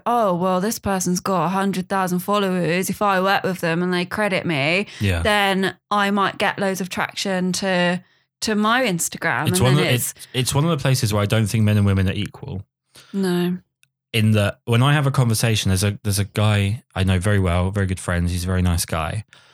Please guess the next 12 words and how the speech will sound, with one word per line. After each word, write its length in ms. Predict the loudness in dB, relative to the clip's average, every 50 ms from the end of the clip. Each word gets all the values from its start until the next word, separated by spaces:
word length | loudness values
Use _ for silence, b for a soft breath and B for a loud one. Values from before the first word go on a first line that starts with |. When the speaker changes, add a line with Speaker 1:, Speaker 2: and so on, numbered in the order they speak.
| b b b b b -6
Speaker 2:
But 140 | -6 -4 0
he 220 | 2 2 2 2
talks 340 | 2 0 0 0 0 -2 -4
about, 400 | -2 0 0 0 0 -2 -2 -2 0
"Oh, 140 | 2 4
I'll 180 | 4 4 2 2
go 160 | 2 2 2 4
and 380 | 4 4 4 2 0 0 0
work 280 | 0 -2 -2 -2 -4 -2
with 280 | -2 -2 -2 -6 -12 _ -2
this 180 | 0 0 0 0
person 760 | -2 -2 -2 -2 -2 -2 -4 -4 -4 -2 -2 -4 -4 -6